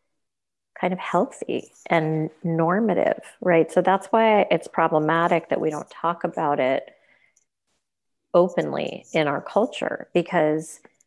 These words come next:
given the fact that one in four pregnancies result in loss, and given the fact that, um, a majority of those have to do with chromosomal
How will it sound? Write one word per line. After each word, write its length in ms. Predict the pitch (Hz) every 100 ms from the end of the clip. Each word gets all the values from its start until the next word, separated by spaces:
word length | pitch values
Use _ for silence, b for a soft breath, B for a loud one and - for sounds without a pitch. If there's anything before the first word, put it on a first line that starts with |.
| _ _ _ - -
given 400 | 185 190 214 196
the 80 | 185
fact 360 | 165 151 156
that 140 | 147 160
one 180 | 156
in 120 | 147 147
four 180 | 151
pregnancies 720 | 147 156 151 143 139 147 139 -
result 480 | 135 139 139 -
in 260 | 147 143 139 -
loss, 420 | 147 131 135 -
and 240 | 139 147 -
given 460 | 170 185 190 165
the 60 | 151
fact 520 | - 143 - 139 -
that, 320 | 147 139 - B B B B B _ -
um, 320 | 143 135 -
a 60 | 165
majority 600 | 147 143 147 151 156 147
of 100 | 139
those 420 | 143 135 131 127
have 260 | - 139 -
to 100 | 135
do 420 | - 196 240 208
with 600 | 151 151 139 139 - - _ _ _ _ _ _ _ -
chromosomal 800 | - 160 156 151 - 151 143